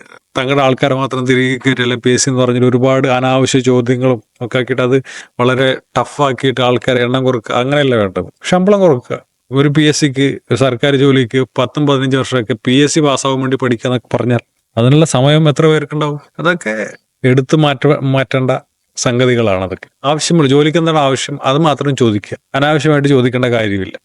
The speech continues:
ഇന്ന് തലച്ചോറിന് അത്ര ഷാർപ്പ്നെസ് ഒന്നും ഇന്ന് ആവശ്യമില്ല. ഇന്ന് എ ഐ വന്നു,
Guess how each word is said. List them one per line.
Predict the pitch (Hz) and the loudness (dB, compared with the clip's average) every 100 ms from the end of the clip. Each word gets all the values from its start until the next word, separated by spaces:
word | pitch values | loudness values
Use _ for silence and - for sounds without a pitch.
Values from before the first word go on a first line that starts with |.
| - | -2
ഇന്ന് | 143 | 0
തലച്ചോറിന് | 147 139 139 147 143 147 143 - - - - | 2 0 0 0 2 0 -2 -6 -20 -12 -8
അത്ര | - 135 135 - 120 | -2 0 0 -4 -6
ഷാർപ്പ്നെസ് | 127 135 135 143 - | -2 -2 -2 -4 -4
ഒന്നും | 131 123 | -6 -4
ഇന്ന് | 131 | -2
ആവശ്യമില്ല. | 127 117 - 104 - - _ | 0 -2 0 -2 -4 -14 _
ഇന്ന് | 123 131 | -2 2
എ | 127 127 131 | 2 2 2
ഐ | 139 | 2
വന്നു, | 135 120 117 | 0 -2 -8